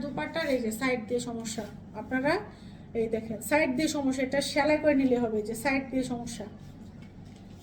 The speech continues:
দুপাট্টার সাইডটা সেলাই করে নিলেই হবে। প্রাইস পেয়ে যাচ্ছেন ছয়শো পঞ্চাশ।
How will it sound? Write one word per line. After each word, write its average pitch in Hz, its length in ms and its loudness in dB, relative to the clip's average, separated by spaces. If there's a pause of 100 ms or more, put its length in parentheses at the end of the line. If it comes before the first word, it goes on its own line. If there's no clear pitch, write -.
(760)
দুপাট্টার 311 460 4
সাইডটা 311 300 4 (100)
সেলাই 294 300 0
করে 294 160 0 (100)
নিলেই 294 300 -2
হবে। 277 220 0 (3500)
প্রাইস 302 340 0
পেয়ে 359 200 -2
যাচ্ছেন 370 340 0 (1500)
ছয়শো 277 380 -2
পঞ্চাশ। 254 340 -6